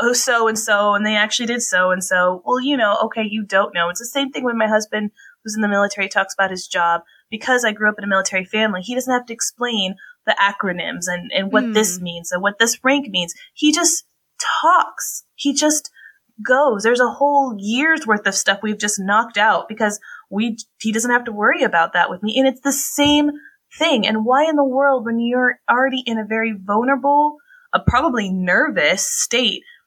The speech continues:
Speaker 1: are you gonna have to try to sit there and backlog everything that you're going through? And
Speaker 2: Right.
Speaker 1: I don't know. I, I don't, yeah.
Speaker 2: It's too many parentheticals.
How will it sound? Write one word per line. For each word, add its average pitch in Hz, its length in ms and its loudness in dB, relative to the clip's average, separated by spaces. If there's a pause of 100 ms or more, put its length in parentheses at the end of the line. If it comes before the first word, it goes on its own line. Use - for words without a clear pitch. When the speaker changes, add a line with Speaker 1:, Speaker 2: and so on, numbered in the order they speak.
(140)
Speaker 1:
are 220 80 0
you 220 60 -6
gonna 226 120 -2
have 226 100 0
to 233 80 -8
try 240 160 -2
to 220 80 -2
sit 294 360 -4
there 170 420 -2 (640)
and 247 240 -2 (160)
backlog 285 480 0
everything 220 320 -4
that 233 160 -6
you're 254 80 0
going 285 440 -2
through? 165 280 -6
And 202 300 -2 (100)
Speaker 2:
Right. 302 340 -8
Speaker 1:
I 240 100 2
don't 285 120 2
know. 254 320 0
I, 254 200 -2
I 254 140 -4
don't, - 340 -4
yeah. 240 420 2 (220)
Speaker 2:
It's - 360 -4
too 349 520 -2
many 294 400 -2
parentheticals. 220 1300 -6